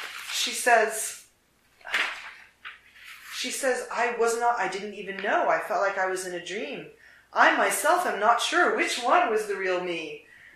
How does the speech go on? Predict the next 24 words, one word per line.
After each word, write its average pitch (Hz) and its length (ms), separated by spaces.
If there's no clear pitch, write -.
the 190 100
one 185 200
with 180 180
you, 220 420
sick 214 280
in 175 140
bed, 254 400
or 202 100
the 185 120
one 202 320
with - 160
Ochu 180 540
as 165 220
his 151 180
wife." - 500
So 214 300
interestingly, 202 720
this 185 260
feeling, 240 360
this 185 180
story 226 320
of - 80
separation 202 880
and 180 300